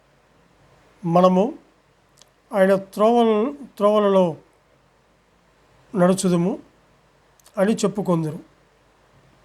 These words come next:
నాలుగో వచనం. ఆయన మధ్యవర్తి అయి అన్యజనులకు న్యాయము తీర్చును,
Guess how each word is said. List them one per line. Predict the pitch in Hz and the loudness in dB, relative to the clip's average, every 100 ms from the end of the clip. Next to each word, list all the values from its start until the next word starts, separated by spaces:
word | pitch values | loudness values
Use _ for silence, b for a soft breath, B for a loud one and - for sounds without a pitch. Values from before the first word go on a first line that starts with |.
| _ - | _ 0
నాలుగో | 190 185 170 | 2 4 0
వచనం. | 156 170 165 156 _ _ _ _ _ _ _ _ - | -4 -10 -16 -18 _ _ _ _ _ _ _ _ 0
ఆయన | 190 196 | 4 4
మధ్యవర్తి | 185 196 196 262 233 233 202 180 | 2 0 0 0 0 -2 -2 -2
అయి | 196 339 - _ _ _ _ _ _ _ _ _ - | -2 -6 -18 _ _ _ _ _ _ _ _ _ -4
అన్యజనులకు | 190 233 226 220 202 190 190 | 0 2 2 2 2 2 0
న్యాయము | 180 180 190 202 | 0 2 2 2
తీర్చును, | 190 185 170 - 160 214 | -2 -6 -8 -8 -8 -8